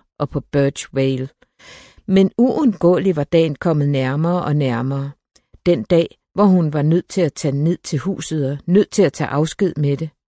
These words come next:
Hun havde leget med tanken om at ordne det hele fra London,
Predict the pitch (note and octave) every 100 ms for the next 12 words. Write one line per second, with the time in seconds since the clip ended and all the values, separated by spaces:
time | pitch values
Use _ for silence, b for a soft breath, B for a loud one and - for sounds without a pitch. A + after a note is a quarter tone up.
0 | _ _ _ _ _ _ _ _ _ _
1 | _ _ _ - D3 D3 C3+ C3 C#3 E3
2 | C3+ B2 - C#3 D3 G#3 E3+ D3+ C#3 C#3+
3 | - F3 A3+ A#3+ F#3 D#3 D3+ D#3 F3+ F3
4 | C3+ A#2+ B2+ D3 C#3+